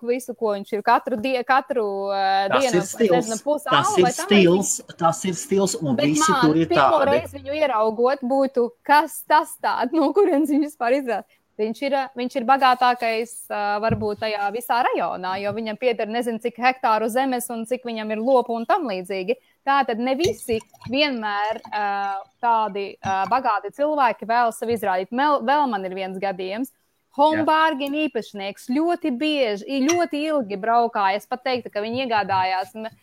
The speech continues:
Speaker 1: jaunāko to, eh, Mercedes, tas bija, eh, tik kaut kādus trīs gadus atpakaļ. Viņš braukāja ar Golfu. Viņa ve-, viņa māj-, viņa tā warehouse, kas ir, eh, noliktavas i-, eh, noliktavas strādnieki poļi, brauca ar Mercedesiem, B M W,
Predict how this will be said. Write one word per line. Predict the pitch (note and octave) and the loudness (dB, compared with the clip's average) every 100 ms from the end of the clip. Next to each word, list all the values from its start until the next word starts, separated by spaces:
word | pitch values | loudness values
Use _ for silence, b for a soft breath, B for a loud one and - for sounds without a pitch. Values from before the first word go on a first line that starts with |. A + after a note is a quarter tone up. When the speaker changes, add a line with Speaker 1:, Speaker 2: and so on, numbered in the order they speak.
| b _ | b _
Speaker 1:
jaunāko | G#3 A3+ A3+ A3+ G3 F#3+ G3+ F#3 | -2 0 0 0 -4 -4 -4 -6
to, | F#3 F#3 | -4 -2
eh, | F#3 F3+ - G3 F#3+ F#3 | 0 -2 -4 -2 0 0
Mercedes, | G#3 A#3 A3+ G3 | -2 -4 -4 -4
tas | G3+ G3 | -4 -2
bija, | G#3 G#3 G3 F#3+ F#3 | 0 2 2 2 0
eh, | F#3+ - _ _ | -4 -16 _ _
tik | - - | -8 -2
kaut | G3 | 0
kādus | G3+ F#3 F#3 - | 2 0 -2 -4
trīs | B3 C4+ | -2 0
gadus | B3 F#3+ | -2 -2
atpakaļ. | G3 G3 F#3+ F#3 G3+ _ - | -6 -8 -8 -6 -6 _ -4
Viņš | A#3 | 0
braukāja | B3 F#4+ A4+ D#4 C#4 | 4 4 4 2 2
ar | C#4 | 2
Golfu. | C#4 C#4 C4 - G#3+ - _ - | 4 4 2 -4 -12 -12 _ -2
Viņa | A#3+ F#4+ F#4+ | 0 2 2
ve-, | D4 E4 C#4 C4+ | 2 0 0 -2
viņa | F#4+ F#4 C#4+ | 0 0 0
māj-, | C4 D#4+ E4+ C#4+ B3+ | 0 0 0 -2 -2
viņa | B3 D#4 C#4 A3 | -2 -2 -2 -2
tā | A3+ A3 | 0 2
warehouse, | A#3 B3+ B3 F#3 - | 4 2 2 -6 -6
kas | G#3+ | -6
ir, | G3 | -2
eh, | F3+ F3+ F3+ F3+ F3+ | -2 -2 -4 -4 -2
noliktavas | G#3+ C4 G#3+ - F#3+ G3 | 0 0 0 -4 -4 -4
i-, | C4 - | -6 -4
eh, | A3 G3+ G3 | -2 0 0
noliktavas | G#3+ D4 C#4 B3 B3 B3 | 0 -2 -2 -4 -6 -6
strādnieki | - C4+ A#3 G3+ F3 | 0 2 2 -2 -8
poļi, | G3 D4 C#4+ A3 C#4 b b G#3 | -8 -2 0 0 -2 b b 2
brauca | A#3+ C4+ C#4 C#4+ | 6 6 4 0
ar | A#3 A3+ | 0 0
Mercedesiem, | A#3 B3+ C#4 A#3+ B3 C4+ A#3+ | 2 0 0 -2 -2 -2 0
B | G#3+ | 4
M | B3 B3 | 4 4
W, | A#3 | 2